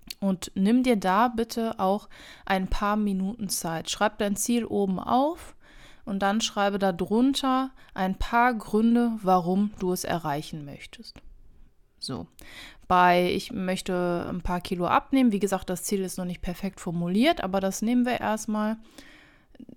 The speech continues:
können ganz unterschiedliche Gründe sein, ne? Ähm, ich möchte etwas für meine Gesundheit tun, ich möchte lange leben, ich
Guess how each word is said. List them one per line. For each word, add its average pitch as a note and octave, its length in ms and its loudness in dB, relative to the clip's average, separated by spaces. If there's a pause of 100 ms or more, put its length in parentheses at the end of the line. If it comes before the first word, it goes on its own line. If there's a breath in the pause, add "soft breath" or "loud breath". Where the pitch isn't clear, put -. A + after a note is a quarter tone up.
(100)
können G3+ 300 2
ganz G#3 340 2
unterschiedliche G#3+ 720 0
Gründe G#3 400 2
sein, E3+ 380 -4
ne? G3+ 260 -2
Ähm, F#3+ 220 -2
ich F#3+ 120 -6
möchte G3+ 200 -2
etwas G#3 260 -4
für A3 80 -2
meine A#3 280 4
Gesundheit F3+ 720 -2
tun, F3+ 320 -6
ich G3+ 160 -6
möchte G#3 360 -2
lange F#3+ 340 0
leben, E3+ 540 -2
ich - 320 -8